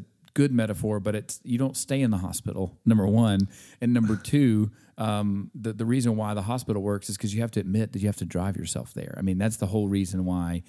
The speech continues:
you have to say, "Hey, I'm so sick that I need to go to the hospital." And I think that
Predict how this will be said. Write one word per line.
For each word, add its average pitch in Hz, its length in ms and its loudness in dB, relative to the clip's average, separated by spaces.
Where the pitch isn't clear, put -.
you 120 140 4
have 120 200 0
to 107 80 -4
say, 101 320 0
"Hey, 104 260 0
I'm 117 320 0
so 123 300 -2
sick 110 320 -4
that 92 100 -6
I 101 140 0
need 107 160 2
to 90 80 0
go 92 320 0
to 90 140 -4
the 87 80 -4
hospital." 92 520 -4
And 95 80 -2
I 92 40 -2
think 104 240 0
that 95 220 -2